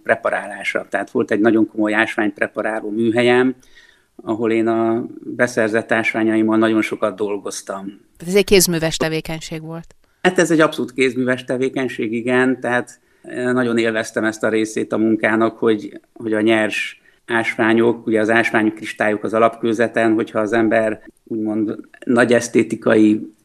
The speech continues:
Speaker 1: pluszt belerak ennek az egésznek a megformálásába, meg különböző módon a tisztításába, akkor, ö, ennek a darabnak az esztétikai értéke többszörösére tudott növekedni. Tehát én egy komolyabb rendezvény előtt volt, úgyhogy egy hónapig ki se jöttem a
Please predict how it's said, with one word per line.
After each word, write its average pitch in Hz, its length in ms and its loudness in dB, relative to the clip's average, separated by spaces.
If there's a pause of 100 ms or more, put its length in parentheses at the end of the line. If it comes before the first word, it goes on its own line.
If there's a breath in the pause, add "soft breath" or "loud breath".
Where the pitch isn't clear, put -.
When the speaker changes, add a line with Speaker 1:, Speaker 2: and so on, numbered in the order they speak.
(120)
Speaker 1:
pluszt 123 440 2
belerak 107 600 4
ennek 107 500 -4
az 110 120 -6
egésznek 110 460 -4
a 110 40 -6
megformálásába, 110 1000 -2
meg 107 200 -6
különböző 107 520 -2
módon 107 300 -4
a 104 80 -8
tisztításába, 113 1160 -4 (400 soft breath)
akkor, 113 400 0
ö, 113 300 4
ennek 113 420 -4
a 113 40 -10
darabnak 113 680 -4 (100)
az 117 120 -12
esztétikai 110 600 -2
értéke 117 1040 0
többszörösére 104 720 -2
tudott 104 300 -4
növekedni. 104 520 -4
Tehát 107 240 -2
én 110 100 2
egy 110 120 2
komolyabb 117 320 2
rendezvény 113 540 0
előtt 113 220 -2
volt, 110 260 -2
úgyhogy 104 240 -10
egy 110 140 -6
hónapig 107 440 -4
ki 107 120 -12
se - 160 -2
jöttem 104 380 -8
a 104 240 -4